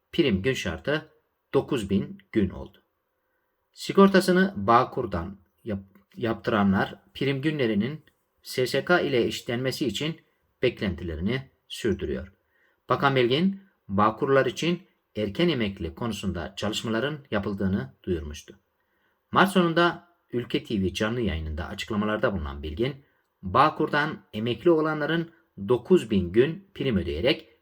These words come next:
emekli olabildiklerine, diğer gruplar ile primin eşitlenmesi taleplerine ilişkin şunları söylemişti. Bağkurlar kendi işletmelerine sahip olan insanlar. Yani biz öyle tabir ediyoruz.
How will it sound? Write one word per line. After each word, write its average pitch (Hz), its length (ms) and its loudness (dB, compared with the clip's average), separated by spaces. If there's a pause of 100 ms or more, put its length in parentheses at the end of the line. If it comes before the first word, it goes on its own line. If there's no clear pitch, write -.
(160)
emekli 127 420 2
olabildiklerine, 101 1080 -4 (460)
diğer 143 220 2
gruplar 127 440 2
ile 98 360 -2 (360)
primin 131 540 2
eşitlenmesi 123 680 -2
taleplerine 87 560 -6
ilişkin 135 520 -4 (240)
şunları 110 640 -4 (120)
söylemişti. - 640 -8 (2750)
Bağkurlar 180 520 4
kendi 170 240 2
işletmelerine 151 760 0
sahip 131 420 -2
olan 82 260 0
insanlar. 76 560 -16 (920)
Yani 117 440 4
biz 120 220 -6
öyle 107 260 4
tabir 71 280 -8
ediyoruz. - 540 -14